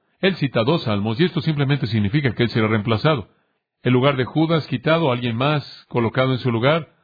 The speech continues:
no para tomar el lugar de Judas, nadie jamás podrá hacer eso. Ese fue un lugar que fue quitado de manera total. Pero un doceavo sería metido. Entonces ve usted que Judas se fue,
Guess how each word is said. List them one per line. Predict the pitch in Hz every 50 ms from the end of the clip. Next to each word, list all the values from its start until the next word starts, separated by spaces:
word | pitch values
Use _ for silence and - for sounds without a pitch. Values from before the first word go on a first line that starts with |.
| _ _ _ _ _
no | - 127 170 185
para | - 202 185 170 156 -
tomar | 147 139 160 202 220 185
el |
lugar | 135 117 117 131 135
de | 120 110
Judas, | - 107 113 113 135 131 110 - _ _ _ _ _ -
nadie | 117 131 147 156 135
jamás | 127 131 156 190 185 -
podrá | - 113 110 113
hacer | 117 110 - 110 104
eso. | 107 98 - - 135 139 - _ _ _ _ _ _ _ _ _ -
Ese | 139 135 127 139 139 139
fue | - - 135 139
un | 135 131
lugar | 120 110 127 139 143 147 143 -
que | - 120
fue | - - 127 131 131
quitado | - 131 101 - 131 135 127
de | 117
manera | 104 104 110 123 120 110
total. | - 107 95 - 131 139 120 95 - _ _ _ _ _ _ _ _ _ _ _ _ -
Pero | - 131 156 180
un | 185
doceavo | 170 151 123 - - 180 202 190 147 117
sería | - - 113 113 120 120
metido. | 117 107 - - 107 107 123 143 - _ _ _ _ _ _ -
Entonces | 120 120 107 151 156 156 127 143 147 127 107
ve | 131 180
usted | 185 - - 123 117 113 -
que | 123 110
Judas | 104 - - 160 180 180 196 190 175 139
se | - 160 143
fue, | - - 113 101 98 101